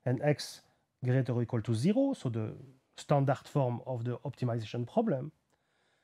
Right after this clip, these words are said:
And then I calculated its dual problem. The dual problem happens to be also a linear optimization problem.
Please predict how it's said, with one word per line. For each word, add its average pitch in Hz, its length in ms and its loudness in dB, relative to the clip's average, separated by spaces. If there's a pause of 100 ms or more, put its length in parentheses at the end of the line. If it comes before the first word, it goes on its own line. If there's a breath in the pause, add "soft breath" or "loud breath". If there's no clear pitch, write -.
(100)
And 160 100 4
then 247 220 8
I 190 140 8
calculated 214 680 2
its 127 220 2
dual 135 400 4
problem. 113 480 -8 (1000 loud breath)
The 131 80 6
dual 214 280 6
problem 202 480 4
happens 175 380 4
to - 80 2
be 156 220 2
also 214 720 0
a 156 60 2
linear 156 340 6
optimization 127 760 -2
problem. 127 480 -4